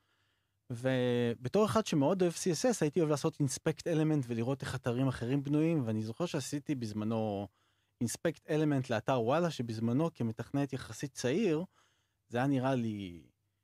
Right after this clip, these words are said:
איזה, איך עושים, אה, איך אנשים עושים אתרים כאלה גדולים, ואני הסתכלתי על הקוד, ואני זוכר שאמרתי לעצמי, "אני יכול לעשות את זה הרבה יותר טוב."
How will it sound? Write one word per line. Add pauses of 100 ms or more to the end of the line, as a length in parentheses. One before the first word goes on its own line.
(300)
איזה,
איך
עושים, (180)
אה,
איך
אנשים
עושים
אתרים
כאלה
גדולים,
ואני
הסתכלתי
על
הקוד,
ואני
זוכר
שאמרתי
לעצמי, (1120)
"אני
יכול
לעשות
את
זה
הרבה
יותר
טוב."